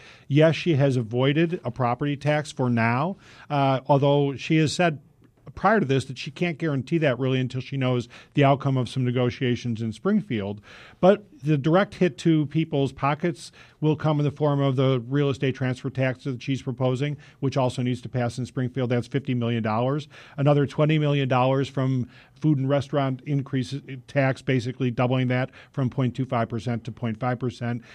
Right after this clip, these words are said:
And then the rideshare fee of forty million dollars of revenue.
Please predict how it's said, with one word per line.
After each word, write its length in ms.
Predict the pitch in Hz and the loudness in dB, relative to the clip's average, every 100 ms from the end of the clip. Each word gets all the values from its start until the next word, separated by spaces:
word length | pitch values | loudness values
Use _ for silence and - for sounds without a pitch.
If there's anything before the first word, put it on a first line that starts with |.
| - 160 | -8 2
And 100 | 156 | 2
then 120 | 147 | 4
the 80 | 139 | 4
rideshare 520 | 160 190 127 135 117 | 4 2 2 -2 -2
fee 220 | 135 127 | 0 2
of 160 | 123 113 | 0 0
forty 240 | 143 135 | 0 2
million 280 | 131 127 120 | 2 0 0
dollars 400 | 123 139 151 104 | 0 0 0 -4
of 80 | 120 | -6
revenue. 300 | 110 113 | -6 -6